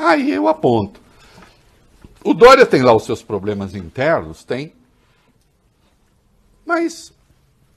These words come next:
ele é um político faz tempo, não é? Ele não é um político no curto prazo, como alguns dizem. Ele disputa eleições faz pouco tempo e até agora com cem por cento de aproveitamento.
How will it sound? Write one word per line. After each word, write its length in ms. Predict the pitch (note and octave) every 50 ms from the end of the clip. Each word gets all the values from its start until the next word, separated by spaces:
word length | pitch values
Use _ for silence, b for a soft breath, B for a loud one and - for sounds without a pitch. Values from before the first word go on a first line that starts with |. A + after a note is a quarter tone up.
| _ _ _ _ _ _ _ _ _ _ _ _
ele 180 | - C4+ D4 C4+
é 40 | A#3
um 60 | F3
político 420 | - - D3+ B2+ A#2+ A#2+ - -
faz 260 | - D#3 F3+ E3+ - -
tempo, 340 | - B2 C3+ D3 - -
não 180 | B2+ C#3+ D3 G#2
é? 140 | F2 F2+ -
Ele 160 | - E3+ A3
não 140 | G3+ C3 G#2
é 20 | G2
um 80 | F#2
político 640 | E2 - G2 F2+ F#2+ F#2+ - _ G2 F2 E2 D#2+ D#2+ - -
no 180 | F#2 F2+ F2+
curto 300 | E2+ _ G#2+ F2+ - G2
prazo, 380 | - - G2 F#2+ F#2+ F#2 D#2+ D2
como 160 | - F#2+ F2
alguns 280 | F2 E2 E2 F2 D#2+ D2
dizem. 320 | D2+ E2 G2 A2+ A#2 C#3+ b b b b b b b b
Ele 160 | B2+ A#2+ A2+
disputa 560 | A2 A2 A2+ - - - - C#3+ E3 - A3
eleições 680 | A3 B3 C4+ D4+ - - - - D3 C3 B2 G#2+ -
faz 200 | - G#2+ F#2 -
pouco 260 | - - G2 - D#3
tempo 340 | D#3+ - - F3+ G#3 A3 A3+
e 40 | A3+
até 160 | A3+ A3+ A#3+
agora 280 | A#3 G3 F3+ F3 F#3 G3+
com 140 | G3+ G3+ G3
cem 220 | G3 - F#3+ G3
por 160 | G3+ G#3+ G3+
cento 280 | G3+ - F#3+ F#3+ F3+ G#3+
de 80 | F3
aproveitamento. 880 | G3 F#3+ - F#3 F3 F3+ F3+ - - G3 F3 F3 G3+ F3+ E3 _ _